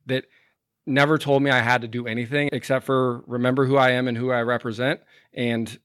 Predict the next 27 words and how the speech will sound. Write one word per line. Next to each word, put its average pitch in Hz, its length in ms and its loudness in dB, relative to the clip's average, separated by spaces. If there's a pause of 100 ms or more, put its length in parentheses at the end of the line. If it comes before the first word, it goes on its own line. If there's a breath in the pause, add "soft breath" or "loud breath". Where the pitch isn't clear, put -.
(100)
and 117 200 -4
follow 127 300 2
through 123 240 -2
on 117 120 -4
commitments 117 380 -8
you 117 100 -6
make 113 180 -6
to 113 100 -8
other 107 140 -8
people, - 400 -14 (240)
right? 131 160 4
It 151 80 6
was 139 160 0
never 156 180 4
like, 135 180 2
"Oh, 143 140 4
you 139 140 2
need 156 80 -2
to 131 80 -6
do 127 100 -6
sports. 170 380 -4
You 156 80 -4
need 156 180 -4
to 117 100 -6
take 131 220 -4
music 156 400 0
lessons." 120 420 -2